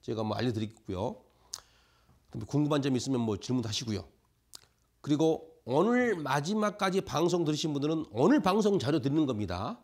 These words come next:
선물로. 마지막까지 놓치지 마시고. "아,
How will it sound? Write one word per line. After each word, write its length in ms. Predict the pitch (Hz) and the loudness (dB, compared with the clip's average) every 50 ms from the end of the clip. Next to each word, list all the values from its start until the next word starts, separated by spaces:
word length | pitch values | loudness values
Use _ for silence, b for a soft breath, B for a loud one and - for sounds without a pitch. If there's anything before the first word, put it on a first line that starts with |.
| _ _ | _ _
선물로. 720 | - - 214 196 143 104 87 85 95 120 196 233 - - _ _ _ _ _ | -4 -2 0 0 0 0 -2 -2 -2 -4 -6 -8 -12 -18 _ _ _ _ _
마지막까지 840 | - 107 120 135 170 165 160 147 - 151 151 139 165 180 165 - - - _ _ - | -4 -2 0 2 2 2 0 0 -2 -4 -4 -2 -4 -4 -4 -6 -10 -14 _ _ -10
놓치지 360 | - 110 - - 127 120 117 | -8 -6 -4 -4 -4 -4 -4
마시고. 380 | 120 120 - 120 98 90 85 80 _ b b b b | -4 -4 -6 -6 -8 -10 -12 -16 _ b b b b
"아, 220 | b 135 123 101 | b -6 -6 -6